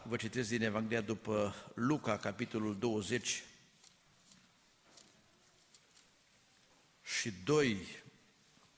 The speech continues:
Era în curte Domnul,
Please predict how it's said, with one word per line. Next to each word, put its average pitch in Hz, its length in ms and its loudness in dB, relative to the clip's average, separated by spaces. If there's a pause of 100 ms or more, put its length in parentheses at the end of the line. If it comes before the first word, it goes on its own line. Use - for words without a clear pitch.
(2500)
Era 120 400 6
în 127 120 4
curte 143 420 2
Domnul, 127 580 2